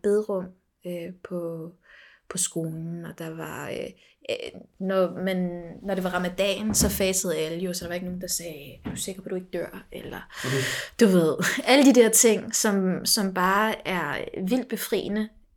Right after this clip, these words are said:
Speaker 1: øhm, for et barn. Har været rigtig befriende for mig, ikke at skulle stilles til regnskab for, hvorfor vi derhjemme gjorde, som vi gjorde, ikke også?
Speaker 2: Så hvad endte du med at skrive i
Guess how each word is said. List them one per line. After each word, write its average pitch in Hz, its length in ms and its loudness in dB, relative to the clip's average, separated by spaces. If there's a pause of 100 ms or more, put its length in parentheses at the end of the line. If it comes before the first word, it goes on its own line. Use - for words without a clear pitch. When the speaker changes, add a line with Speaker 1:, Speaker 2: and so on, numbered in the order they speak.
(120)
Speaker 1:
øhm, 175 580 -4 (160)
for - 100 -4
et 185 160 -2
barn. 175 340 -4 (640)
Har 196 100 -6
været 202 180 2
rigtig 202 220 0
befriende 190 400 -4
for 190 100 -6
mig, 175 380 -4
ikke 196 160 -4
at 190 60 0
skulle - 180 -4
stilles 185 300 2
til 196 140 0
regnskab 185 720 -2 (120)
for, 180 220 -2 (680)
hvorfor 185 500 -2 (440)
vi 185 120 2
derhjemme 175 440 0
gjorde, 165 400 -6 (460)
som 185 240 -2
vi 185 80 0
gjorde, 180 380 -8
ikke 240 140 -10
også? - 240 -8 (520)
Speaker 2:
Så 120 160 0
hvad 143 120 2
endte 165 140 0
du 185 80 0
med 156 120 4
at 107 100 2
skrive 135 580 2
i 101 400 -2